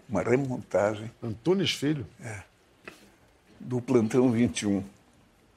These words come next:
Speaker 1: Uma peça linda, violenta,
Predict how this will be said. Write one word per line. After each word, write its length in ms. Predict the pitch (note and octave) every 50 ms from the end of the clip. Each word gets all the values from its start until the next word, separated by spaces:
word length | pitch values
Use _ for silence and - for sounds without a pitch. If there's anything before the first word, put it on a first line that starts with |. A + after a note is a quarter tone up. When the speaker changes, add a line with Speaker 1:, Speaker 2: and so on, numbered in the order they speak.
| _ _ _ _ _ _ _ _ _ _ _ _ _ _ _ _ _ _
Speaker 1:
Uma 120 | - B2+ A#2
peça 480 | A2+ - A#2+ A2+ A2+ - - - D2
linda, 560 | C#2+ D2+ D2+ G2+ A#2+ C3+ B2 G2+ D2+ D2+ D2 C#2
violenta, 720 | B1 D2+ D#2 D2 C#2+ C#2+ D#2 G2 A2 F#2+ - - - -